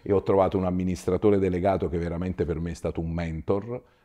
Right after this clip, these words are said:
Jean-Marc Druller, che ancora oggi ringrazio, vedo e lo chiamo ogni tanto per avere qualche consiglio. Diciamo che è stato veramente tutto molto bello, sia da un punto di vista professionale, familiare,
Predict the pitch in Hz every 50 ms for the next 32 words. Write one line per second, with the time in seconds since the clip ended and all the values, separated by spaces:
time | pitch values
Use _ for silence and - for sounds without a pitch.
0 | _ _ - - 101 85 87 90 92 90 87 - - 90 87 90 85 87 92 98
1 | 104 101 82 82 - - 98 87 87 85 123 120 113 98 101 113 107 95 87 78
2 | 87 87 92 92 95 95 113 127 139 143 - - - 107 87 95 110 127 131 131
3 | 135 135 135 127 - - 101 95 95 95 92 - 110 107 107 101 98 95 92 92
4 | 92 92 - - 107 104 113 107 - - - 95 85 87 85 87 85 82 82 92
5 | 90 90 - - 85 - - 104 104 101 - 98 87 87 85 90 101 95 - -
6 | _ _ _ _ - - 80 113 127 135 101 98 85 - - 90 87 90 87 90
7 | 87 87 90 101 110 104 - 95 - 107 - - 101 87 87 85 - - 85 76
8 | 76 80 76 73 71 71 73 71 - 117 120 113 107 101 98 90 - 107 101 90
9 | - 98 90 92 95 92 - - 92 85 - 95 - 95 82 - - 92 90 98
10 | 101 117 127 143 151 156 - _ _ _ _ - _ _ _ _ - - 95 90
11 | 90 87 98 107 110 113 113 113 117 117 113